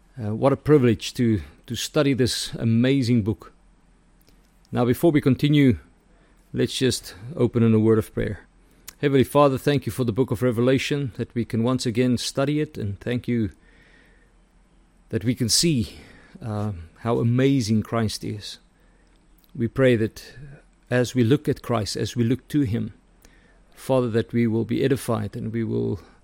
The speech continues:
get to know him and grow in the grace and the knowledge of our Lord and Savior Jesus Christ. Uh,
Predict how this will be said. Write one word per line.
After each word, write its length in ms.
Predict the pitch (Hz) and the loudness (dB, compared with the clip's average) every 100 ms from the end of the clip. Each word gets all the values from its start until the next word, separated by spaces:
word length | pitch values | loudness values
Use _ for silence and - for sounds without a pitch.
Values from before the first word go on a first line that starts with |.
| _ _ _ _ _ - | _ _ _ _ _ 0
get 160 | 127 | 0
to 120 | 127 | 4
know 240 | 123 131 143 | 4 4 4
him 280 | 117 107 107 | 2 0 0
and 180 | 113 | -2
grow 320 | 107 120 135 120 | 0 4 6 6
in 100 | 117 | 2
the 40 | |
grace 320 | 107 120 120 | 4 2 2
and 100 | 120 | 0
the 60 | 117 | 2
knowledge 460 | 113 104 95 - - | 2 0 -4 -8 -4
of 180 | 113 | -2
our 100 | 113 | 0
Lord 200 | 110 110 | 0 0
and 100 | 107 | 0
Savior 300 | 104 117 104 | -2 -2 -2
Jesus 380 | 101 110 101 101 | -4 -6 -6 -8
Christ. 520 | - - - - - _ _ _ _ _ _ _ _ _ _ _ 117 | -12 -12 -12 -18 -20 _ _ _ _ _ _ _ _ _ _ _ -10
Uh, 280 | 113 117 | -8 -8